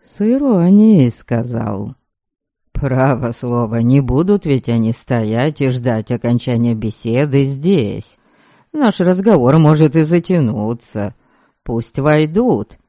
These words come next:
я с превеликим удовольствием угощу их вином».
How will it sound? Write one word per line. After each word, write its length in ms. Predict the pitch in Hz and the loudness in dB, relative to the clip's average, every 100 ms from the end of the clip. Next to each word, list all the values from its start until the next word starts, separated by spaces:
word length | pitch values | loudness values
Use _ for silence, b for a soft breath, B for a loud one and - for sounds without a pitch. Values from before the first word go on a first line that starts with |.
| - | -8
я 240 | 123 131 | -2 -2
с 80 | 120 | -2
превеликим 680 | - 131 117 110 160 190 170 | -4 -4 -2 -4 -4 0 2
удовольствием 960 | 147 123 110 127 220 175 - 117 113 - | 2 0 0 0 0 -2 -4 -2 0 0
угощу 720 | 147 139 117 - - 113 226 | -2 0 -2 -6 -8 -4 -2
их 300 | 196 113 - | -2 -4 -4
вином». 760 | 113 135 123 120 156 151 117 | -2 2 4 4 2 0 -4